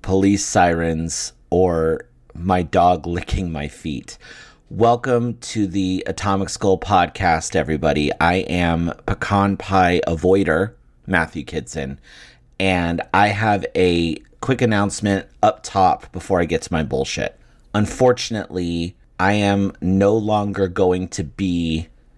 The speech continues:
in the new Scream sequel. The difference between myself and the other people who have made the same announcement in the last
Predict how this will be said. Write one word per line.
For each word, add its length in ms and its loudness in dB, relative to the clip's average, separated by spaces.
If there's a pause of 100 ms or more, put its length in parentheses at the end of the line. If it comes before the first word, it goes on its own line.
(280)
in 160 2
the 80 2
new 220 -2
Scream 520 -2
sequel. 580 -4 (340)
The 100 0
difference 540 -2
between 520 -2
myself 840 2
and 160 -2
the 140 -4
other 240 4
people 560 -2
who 200 -2
have 180 2
made 240 -2
the 80 -8
same 320 -2
announcement 540 0
in 60 -8
the 60 -2
last 440 -2